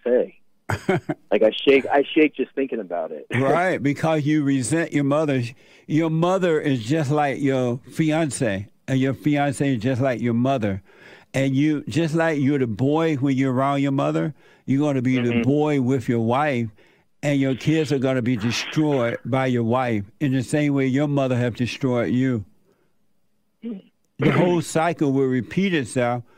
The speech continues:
Speaker 2: because you're not
Speaker 1: Right.
Speaker 2: making that change. You're not overcoming the spirit
Speaker 1: Right.
Speaker 2: of your mother.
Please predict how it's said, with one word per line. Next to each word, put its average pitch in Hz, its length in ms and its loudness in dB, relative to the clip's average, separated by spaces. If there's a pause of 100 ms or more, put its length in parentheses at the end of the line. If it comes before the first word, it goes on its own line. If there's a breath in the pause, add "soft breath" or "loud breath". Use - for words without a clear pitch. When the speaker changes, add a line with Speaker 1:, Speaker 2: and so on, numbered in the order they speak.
(300 soft breath)
Speaker 2:
because 139 340 0
you're 147 200 2
not 160 200 2
Speaker 1:
Right. - 20 -8
Speaker 2:
making 151 280 0
that 151 200 -2
change. 156 560 -2
You're 139 160 0
not 147 220 0
overcoming 139 480 0
the 131 60 0
spirit 143 380 0
Speaker 1:
Right. 139 80 2
Speaker 2:
of 127 80 -2
your 123 120 -2
mother. 123 400 -2